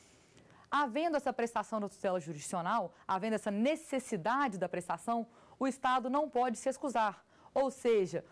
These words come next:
o judici-, a jurisdição não pode mais ser compreendida como um poder do Estado, porque ele não dispõe desse poder. E principalmente considerando que todo poder emana do povo, nos termos da Constituição, em um Estado democrático de direito,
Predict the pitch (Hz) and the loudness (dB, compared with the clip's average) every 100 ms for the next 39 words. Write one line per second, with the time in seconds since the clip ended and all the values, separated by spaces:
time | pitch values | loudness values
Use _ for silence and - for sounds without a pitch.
0 | - 247 226 196 170 - 196 190 220 226 | -6 -2 0 0 -2 0 0 0 2 2
1 | 247 254 269 277 311 - 254 262 220 202 | 0 0 0 2 0 2 2 2 0 -2
2 | 190 - 180 - 208 190 208 190 165 269 | -2 -4 -6 -2 -4 -2 -2 -2 0 0
3 | 202 160 - - - 285 277 285 277 - | 0 -2 -6 -20 -2 4 4 2 -6 -2
4 | 311 - 330 226 240 226 254 - 254 247 | -2 2 2 4 0 0 -4 0 2 2
5 | 160 - _ - - 240 - 269 254 285 | 0 -12 _ -20 -4 -2 0 2 4 2
6 | 320 285 - - 320 311 202 - - 180 | 0 -2 -4 0 2 2 0 -4 -6 -4
7 | 151 139 - - - 233 - 320 349 - | -4 -10 -20 -20 -6 -6 -2 -2 -2 -2
8 | 277 247 247 - 240 - 208 208 214 208 | 0 2 0 0 -4 0 0 0 0 -2
9 | 226 302 294 277 247 190 196 190 190 190 | -2 0 0 0 0 2 2 2 0 -2
10 | 170 214 320 - 262 277 185 185 - 190 | 0 -2 -2 2 4 4 0 -10 -4 -2
11 | 180 165 175 175 - 175 - 233 240 180 | -2 -4 -6 -8 -6 -8 -2 0 0 -2
12 | - - 208 190 175 - 180 170 170 165 | -14 -6 -2 0 0 0 -2 0 -4 -4
13 | - 170 - - 143 160 180 240 233 - | -2 -4 -4 -14 -6 -2 0 0 -2 -12